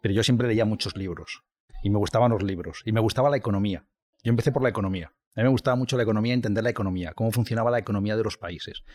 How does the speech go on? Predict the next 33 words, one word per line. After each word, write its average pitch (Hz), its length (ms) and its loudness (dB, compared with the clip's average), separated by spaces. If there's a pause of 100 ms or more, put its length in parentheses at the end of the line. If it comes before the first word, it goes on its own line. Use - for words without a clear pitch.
(200)
Pero 110 100 2
que 117 80 2
había 135 200 6
países 131 320 0
que 110 80 -6
eran 113 120 0
muy 107 140 0
ricos 117 400 -2
y - 20 -4
muy 107 140 0
prósperos, 131 600 -2 (280)
donde 110 160 2
se 117 140 0
innovaba 107 360 2
mucho, 107 440 -4 (320)
y 117 100 0
para 110 160 4
mí 117 80 4
el 117 80 2
referente 110 380 0
siempre 104 240 0
era 104 140 2
Estados 107 340 -2
Unidos. 104 380 -2 (440)
Y 113 60 -2
había 117 180 6
otros 127 220 0
países 120 540 0
donde 113 200 2
nunca 113 240 0
pasaba 107 380 0
nada, 110 260 -2
¿no? 104 200 -6